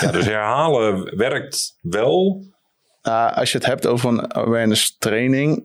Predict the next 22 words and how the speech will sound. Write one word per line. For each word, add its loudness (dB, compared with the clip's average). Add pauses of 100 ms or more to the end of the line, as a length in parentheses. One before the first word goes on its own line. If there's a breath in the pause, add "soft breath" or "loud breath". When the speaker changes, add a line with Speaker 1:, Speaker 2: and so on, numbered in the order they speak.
(120)
Speaker 2:
dan 2
heb -4
je 0
het, -2
eh, 0 (180)
in, 0
in 0
het 0
optiek -4
waar 0
wij 2
het -2
vaak -2
over 0
hebben, 0
altijd 0
over 0
wat 0
is 0
dan 0
het -2
herhaalcomponent. 0